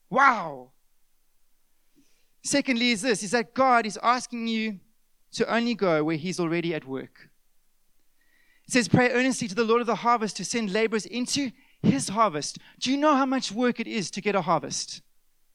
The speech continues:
You've got to plow, you've got to plant, you've got to sow, you've got to water, you've got to weed, you've got to watch. But he's already said, "The harvest is ripe. What you going into, I've already gone before you. Don't think you're starting the work.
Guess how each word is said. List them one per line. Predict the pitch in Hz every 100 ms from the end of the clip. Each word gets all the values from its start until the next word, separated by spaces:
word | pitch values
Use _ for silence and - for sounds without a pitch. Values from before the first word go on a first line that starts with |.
| _ _ _ _ _ _ _ _ -
You've | 277
got | 247 262
to |
plow, | 254 - 247 214 143 139 - _
you've | 247
got | 226 269
to | 262
plant, | - 254 214 156 - - -
you've | 233
got | 254
to | 240
sow, | - 269 240 175 -
you've | - 214
got | 254
to | 254
water, | 240 247 190
you've | 202
got | 254
to | 240
weed, | 226 247 208 156 -
you've | 151
got | 190
to | 180
watch. | 180 175 - - - - _ - - - _
But | 190
he's | - 254
already | 220 214 226
said, | 214 214 180
"The | 156
harvest | 156 240 220 202 175
is | 139
ripe. | 208 170 - - -
What | 170 233 -
you | 220
going | 226 208 202
into, | 214 - 180 - 196
I've | 190 196
already | 202 208
gone | 202 208 202
before | 190 - 214
you. | 185 165 -
Don't | - 247 247
think | 254
you're | 220
starting | 175 - 233 254 226
the | 196
work. | 202